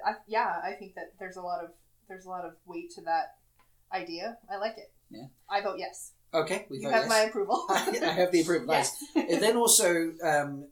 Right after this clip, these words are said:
Speaker 2: I then raised the question. I don't know if anyone's raised this particular question, but I did on, on the, the talk show on Tuesday.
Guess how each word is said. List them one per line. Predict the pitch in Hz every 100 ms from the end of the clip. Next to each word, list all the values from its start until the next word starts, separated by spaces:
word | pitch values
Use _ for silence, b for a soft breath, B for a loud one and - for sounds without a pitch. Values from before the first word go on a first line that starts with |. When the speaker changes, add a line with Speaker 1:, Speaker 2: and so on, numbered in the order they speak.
| 139 -
Speaker 2:
I | 139 143
then | 147 139
raised | 135 135
the | -
question. | 143 139 127
I | 113
don't | 143
know | 117
if |
anyone's | 135 113 107
raised | 107 104
this | 123
particular | - - 95 -
question, | - 98 - 101
but | 101 110
I | 117
did | 101
on, | 95 98 -
on | 98 98
the, | 101 _ 110
the | 95
talk | 123
show | 123 98
on | 95
Tuesday. | 117 110 -